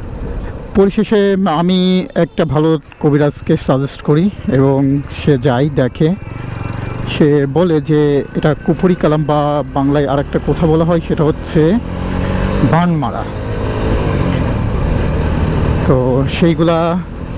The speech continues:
কেটে দেয় এবং একটা মালিশ, মালিশ, আহ, বানিয়ে দেয়। সেই মালিশ, আহ, প্রতিনিয়ত ব্যবহার করছে এবং ব্যবহার করার ফলে এখন অনেকটা সুস্থর দিকে এসেছে। তো আপনারা আমার দাদা দাদির জন্য দোয়া করবেন,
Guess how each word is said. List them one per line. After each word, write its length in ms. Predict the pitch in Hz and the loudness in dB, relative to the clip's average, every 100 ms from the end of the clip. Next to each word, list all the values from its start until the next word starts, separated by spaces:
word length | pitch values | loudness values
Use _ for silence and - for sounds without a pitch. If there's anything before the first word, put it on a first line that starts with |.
| - | 0
কেটে 240 | 180 175 | 0 2
দেয় 300 | 160 165 240 - - - - - - - | 2 2 0 -2 -8 -8 -6 -4 -2 2
এবং 340 | 156 147 160 | 2 2 2
একটা 220 | 147 - | 0 0
মালিশ, 460 | 151 135 147 156 - | 0 2 0 0 2
মালিশ, 400 | 165 156 160 - | 2 2 2 2
আহ, 200 | 202 151 | 2 2
বানিয়ে 400 | 143 143 147 151 | 0 0 2 2
দেয়। 240 | 147 170 262 - - - - | 2 0 -2 -6 -10 -10 -2
সেই 100 | 170 | 2
মালিশ, 500 | 143 147 160 160 - | 2 2 2 0 0
আহ, 240 | 165 143 135 - | 0 2 -2 -2
প্রতিনিয়ত 360 | 156 160 151 | 0 2 2
ব্যবহার 380 | 156 151 139 151 | 2 2 0 -2
করছে 300 | 160 147 214 | -2 -2 0
এবং 220 | 156 156 | 2 2
ব্যবহার 280 | 139 131 143 | 2 2 0
করার 260 | 135 151 139 | 0 0 0
ফলে 220 | 175 156 294 - - - - - - - | 0 0 0 -4 -8 -6 -6 -4 -2 0
এখন 420 | 143 - 175 170 | 2 2 2 2
অনেকটা 360 | 147 160 - 175 | 2 0 0 0
সুস্থর 380 | - - - 170 | 0 -2 0 0
দিকে 260 | 151 139 175 254 - - | 0 2 2 2 -2 -2
এসেছে। 420 | 139 180 165 151 165 - - - - - - - - | 0 2 0 2 0 -2 -6 -6 -4 -2 -2 -2 2
তো 280 | 151 156 143 | 2 2 2
আপনারা 340 | 151 180 160 | 0 -2 0
আমার 180 | 160 160 | 0 0
দাদা 220 | 151 147 | 0 0
দাদির 220 | 147 147 | 0 0
জন্য 220 | 139 147 | 0 2
দোয়া 180 | 143 135 | 2 2
করবেন, 360 | 127 143 156 | 2 0 2